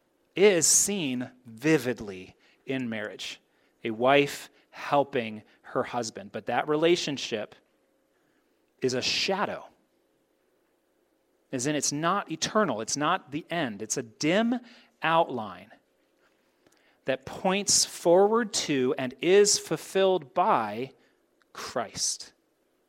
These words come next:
It's Christ. And this is what's crazy. You want to mention this to Leanne? It's kinda like, "Whoa, whoa, whoa. Doesn't that put Christ in the place of the bride?" It's like God fulfills all of it.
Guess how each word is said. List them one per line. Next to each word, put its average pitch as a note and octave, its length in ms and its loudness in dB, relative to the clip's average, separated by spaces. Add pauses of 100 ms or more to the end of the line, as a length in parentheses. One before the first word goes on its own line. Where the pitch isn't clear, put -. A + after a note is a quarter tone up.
(440)
It's - 100 -18
Christ. - 720 0 (1040)
And C#3+ 80 -6
this D3+ 140 0
is A#2+ 100 -2
what's B2+ 160 -2
crazy. A2 380 -4
You B2 60 -4
want D#3+ 80 -6
to - 20 -4
mention C#3+ 300 -2
this C#3 160 -2
to - 100 -10
Leanne? C#3 440 -4 (1000)
It's - 120 -8
kinda D3 140 -2
like, B2 120 0
"Whoa, C3 120 0
whoa, B2+ 220 2
whoa. G2+ 160 -6
Doesn't C#3+ 220 -6
that A#3 120 -2
put - 260 -4
Christ - 480 -2
in D3 80 -4
the B2 60 -4
place D3 320 -2
of C3 80 -6
the A2+ 80 -2
bride?" C3+ 500 -6 (1600)
It's - 80 -20
like G#2+ 160 -12
God C3+ 260 0
fulfills B2+ 460 -4
all B2+ 260 -4
of - 60 -10
it. - 120 -18